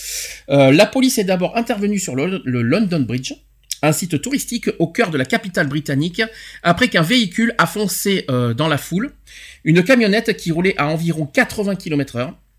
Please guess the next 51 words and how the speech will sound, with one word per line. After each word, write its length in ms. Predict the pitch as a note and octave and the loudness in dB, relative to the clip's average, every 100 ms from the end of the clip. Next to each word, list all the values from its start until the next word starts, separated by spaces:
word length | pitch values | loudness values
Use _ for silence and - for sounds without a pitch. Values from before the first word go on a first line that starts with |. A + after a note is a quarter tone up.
| _ - - | _ -16 -12
qui, 180 | G3+ D#3+ | -6 -4
qui 140 | - | 4
a 240 | E3 C#3 B2 | 4 4 0
quitté 340 | - G#3 B3 | -4 -2 2
la 80 | D#3+ | 2
chaussée 440 | - A#3+ - G#3+ | 2 -2 -2 -4
pour 200 | G#3+ E3 | -4 -2
monter 320 | D#3+ G3 G3 | 0 -2 -2
sur 180 | G3+ C#3 | -4 -4
le 60 | A#2+ | -6
trottoir 640 | - G#3+ - D3 D#3 F3 | -4 -6 -2 0 0 -2
et 80 | C#3+ | -6
viser 300 | B2+ D#3+ F3+ | -4 -2 -2
des 100 | C3+ | -2
passants, 480 | B2+ F3+ - D3+ F#3 - - - | 0 -2 -2 -6 -8 -16 -20 -10
selon 360 | - E3+ A3 | 2 4 4
une 120 | F3 D3 | 2 -2
journaliste 480 | E3+ D#3+ F3 - | 0 0 -2 -4
de 120 | D3+ C#3 | -2 0
la 120 | C3 | 0
B 140 | E3+ | -2
B 60 | F#3 | -6
C, 280 | E3 - G2 - - - - - | -8 -8 -14 -14 -14 -14 -18 -2
qui 100 | F#3 | 0
a 60 | |
dit 120 | E3+ | 2
ceci : « 420 | A3+ D3+ - D#3+ - | 0 -2 -4 -6 -6
J'ai 180 | B2 C#3 | -4 0
vu 160 | G3 C#4+ | 2 2
une 140 | F3+ | 0
camionnette 480 | G#3+ G3+ F3+ D#3+ D3+ | -2 -4 -2 -2 -4
rouler 400 | A#2+ F3+ F3+ E3+ | -6 -4 -4 -4
en 80 | B2 | -6
zigzag 540 | A#2 C3 B2+ E3 F#3+ - | -6 -6 0 0 0 -4
en 100 | D3 | -6
tentant 280 | F3+ F3 | -6 -8
de 100 | D3 | -6
faucher 360 | B2+ G3 E3+ D3 | -6 -4 -4 -2
un 140 | A#2+ | -2
maximum 440 | C3 E3+ - E3+ C#3+ | -2 -4 -4 -2 -2
de 40 | |
personnes. » 460 | C#3 A#2 - D#3 F#3+ - - - | -4 -6 -4 -4 -4 -10 -20 -12
Ça, 160 | - F#3 | -4 -4
c'est 140 | F3 | -4
ce 120 | - | -8
qu'a 140 | - C3 | -8 -8
confirmé 460 | E3+ F3 E3+ F3 | -6 -6 -4 -2
un 100 | E3+ | -2
témoin 320 | C#3+ F3 F3 | 0 0 0
de 140 | G3 D#3+ | 0 0
la, 320 | C#3+ C3 C3+ | 0 2 0